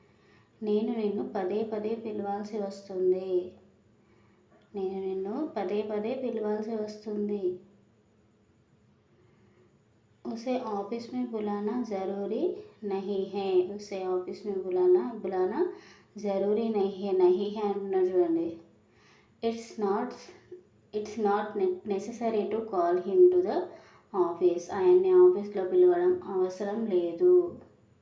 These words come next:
ఆయన్ని ఆఫీస్కి పిలవడం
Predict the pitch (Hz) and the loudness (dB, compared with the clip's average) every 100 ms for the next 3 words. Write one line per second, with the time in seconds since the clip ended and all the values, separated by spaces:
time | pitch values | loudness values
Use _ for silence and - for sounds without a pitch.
0 | _ _ - - - _ _ _ _ _ | _ _ -20 -20 -20 _ _ _ _ _
1 | _ _ _ _ 196 190 190 185 180 180 | _ _ _ _ -14 -8 -4 2 6 6
2 | 190 196 - - 180 185 180 180 214 | 2 -8 -14 -12 -8 -2 0 0 2